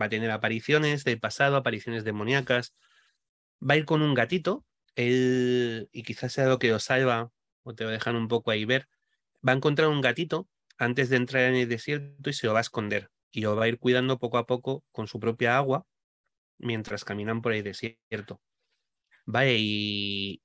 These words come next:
y hay un momento muy chulo porque en este viaje va a conocer a los dos sueños. Va a ver, hay un, se va a reunir con Morfeo en un momento que parece ser coetáneo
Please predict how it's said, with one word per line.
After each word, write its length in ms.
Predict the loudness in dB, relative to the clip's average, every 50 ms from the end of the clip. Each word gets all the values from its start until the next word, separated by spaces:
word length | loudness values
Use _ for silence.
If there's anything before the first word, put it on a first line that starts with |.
| _ -2
y 140 | 0 2
hay 100 | 4 4
un 60 | 4 2
momento 340 | 2 0 0 0 0 -2 -2
muy 160 | -2 -2 -4
chulo 300 | -4 -4 -2 0 0 0
porque 300 | 2 0 -2 -2 -4 -8
en 80 | -8 -8
este 240 | -8 -2 0 2
viaje 400 | 4 4 4 2 2 2 0 0
va 160 | 0 2 0 -2
a 140 | -2 -4 _ _ _
conocer 500 | -8 -4 -4 -4 -4 -4 -2 -2 -2 -2 -2
a 100 | -2 -2
los 200 | 0 0 0 0
dos 160 | -2 -2 -2
sueños. 560 | -2 -6 -6 -6 -6 -6 -10 -12 -16 -20 _ _ _ _ _ _ _ _ _ _ _ -10
Va 200 | -4 0 0 2
a 40 | 2
ver, 240 | 2 2 0 0 -4 -8 -14 -18 -20 -16 _
hay 220 | -4 -4 -2 -2
un, 140 | -2 -4 -4
se 120 | -4 -2
va 100 | 0 0
a 20 | 2
reunir 340 | 2 2 2 2 0 -2 0
con 140 | -2 -2
Morfeo 580 | 0 0 -2 -4 -4 -2 -2 0 0 0 -2 -4 _ _ _ _ _ _ _ _ _ _ _ _ _ _ _ _ _ _ _ _ _ _ _ _ _ _ _ _ _ _ _ 0
en 160 | 2 4 4
un 140 | 4 4 4
momento 460 | 2 2 2 2 0 0 0 -2 0
que 120 | 0 -2
parece 380 | -2 -2 -2 -2 -2 -2 -4 -4
ser 240 | -2 -2 -4 -4 -2
coetáneo 720 | 0 0 0 0 2 2 2 2 2 2 0 -2 -4 -8